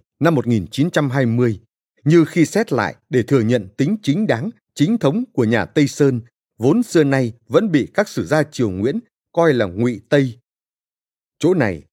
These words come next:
ông phải tìm cách khéo léo giảng rõ để biện bạch. Thời đại nào nhân vật ấy và tư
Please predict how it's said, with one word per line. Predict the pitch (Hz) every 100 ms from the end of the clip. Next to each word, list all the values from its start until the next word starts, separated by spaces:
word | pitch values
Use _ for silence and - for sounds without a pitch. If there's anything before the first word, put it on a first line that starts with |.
| _
ông | 170 165
phải | 117 120
tìm | 120
cách | - 185
khéo | - 131 156
léo | 123 165
giảng | 143 127 85 87
rõ | 113 151 240 -
để | 110
biện | 90 123 107
bạch. | 98 - _ _ _ _ _ _ _ _ _ _
Thời | - 135
đại | 120 120
nào | 113 104 87 80
nhân | 151 170
vật | 117 -
ấy | 107 127 254 -
và | - 113 87
tư | - 202